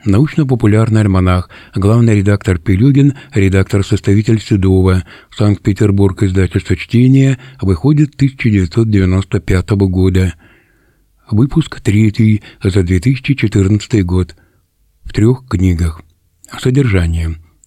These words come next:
Книги первая, вторая. "Злоба дня". Осмолов. "Как выжигают культуру достоинства". "История и современность". Курукин. "Взятие города Баки".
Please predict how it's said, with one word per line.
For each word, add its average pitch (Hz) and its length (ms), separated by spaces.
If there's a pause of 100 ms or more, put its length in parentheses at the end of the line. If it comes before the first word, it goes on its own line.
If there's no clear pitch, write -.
(140)
Книги 139 320
первая, 107 400
вторая. 87 580 (340)
"Злоба 110 460
дня". 95 360 (520)
Осмолов. 98 640 (460)
"Как - 260
выжигают 101 640 (160)
культуру 98 480
достоинства". 90 960 (480)
"История 147 580
и 113 140
современность". 95 840 (400)
Курукин. 101 680 (340)
"Взятие 104 680
города 98 460
Баки". 90 640